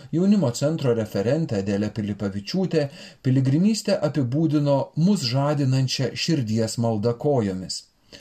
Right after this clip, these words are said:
Ji taip pat priminė, kad vienas iš būdų,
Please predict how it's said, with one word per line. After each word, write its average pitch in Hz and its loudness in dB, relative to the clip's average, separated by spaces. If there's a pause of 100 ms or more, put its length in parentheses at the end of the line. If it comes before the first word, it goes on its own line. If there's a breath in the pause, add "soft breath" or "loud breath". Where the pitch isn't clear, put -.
(220 loud breath)
Ji 98 -4
taip 101 -2
pat 98 -4
priminė, 139 0
kad 87 -12
vienas 113 -2
iš 104 -6
būdų, 135 0